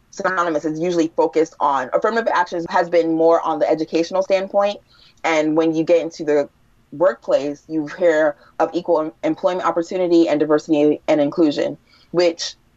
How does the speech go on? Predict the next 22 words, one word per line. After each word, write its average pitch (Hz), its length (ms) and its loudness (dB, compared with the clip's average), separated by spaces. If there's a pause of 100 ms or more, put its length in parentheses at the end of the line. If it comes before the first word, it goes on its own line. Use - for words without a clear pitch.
(340)
all 190 320 4
are 151 320 2 (460)
more 190 260 2
or 220 60 0
less 185 420 -4 (220)
the 160 100 -14
same 160 300 -2
thing. 139 340 -6 (320)
You're 175 180 2
trying 185 400 -4
to - 140 -14
include 170 480 -6
people 190 300 -2
of 147 100 0
different 147 400 -4 (300)
races, 196 500 2
of 160 120 0
different 151 340 -2
backgrounds, 165 600 0
of 143 60 -4
different 151 280 -4
upbringings, 160 720 0